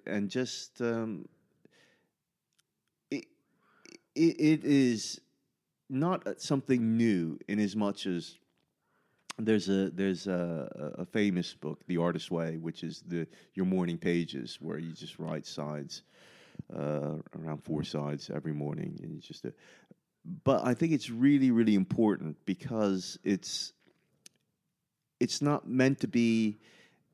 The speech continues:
it's not meant to be read. It's,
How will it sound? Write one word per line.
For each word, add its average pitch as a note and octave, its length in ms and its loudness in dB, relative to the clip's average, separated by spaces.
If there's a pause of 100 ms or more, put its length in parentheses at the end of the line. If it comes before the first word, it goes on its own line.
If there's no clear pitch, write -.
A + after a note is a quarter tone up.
(260)
it's - 200 -4
not A2+ 160 -2
meant G#2+ 200 -2
to G2 40 -8
be F#2 140 -6
read. A#2 560 4 (360)
It's, F2+ 300 -8